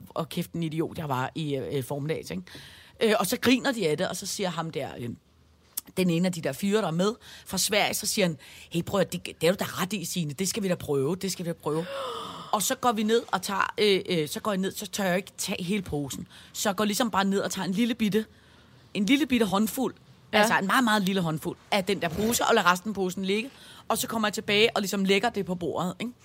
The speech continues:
Speaker 1: Og så ruller han så en, øh, joint af, af det der. Og så sidder vi så jo, øh, en fra S V T, en fra N R K, altså hele det der flotte børne-, børne-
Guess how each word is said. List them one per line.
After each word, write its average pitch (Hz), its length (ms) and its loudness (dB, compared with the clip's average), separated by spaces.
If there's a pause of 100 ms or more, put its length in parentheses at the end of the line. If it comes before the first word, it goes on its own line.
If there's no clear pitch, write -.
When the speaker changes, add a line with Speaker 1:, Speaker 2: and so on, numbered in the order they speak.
(420)
Speaker 1:
Og 214 120 0
så 247 100 0
ruller 226 320 2
han 226 180 -4
så 196 280 -4
en, 190 220 0
øh, 156 200 4
joint 175 340 -2 (120)
af, 185 120 0 (100)
af 151 120 -4
det 180 160 -4
der. 190 180 -8 (600)
Og 196 100 2
så 220 100 -2
sidder - 340 2
vi 202 120 -2
så 185 340 0 (240)
jo, 180 340 0
øh, 165 180 -2
en 190 180 -2
fra 180 240 -2
S - 140 -2
V 180 80 0
T, 185 100 -4 (200)
en 185 160 -4
fra 196 180 -4 (100)
N 185 80 2
R 220 40 4
K, 190 100 -4 (100)
altså 190 140 -2
hele 226 260 0
det 214 160 -4
der 170 160 2 (280)
flotte 185 360 4
børne-, 185 320 4 (240)
børne- 185 220 2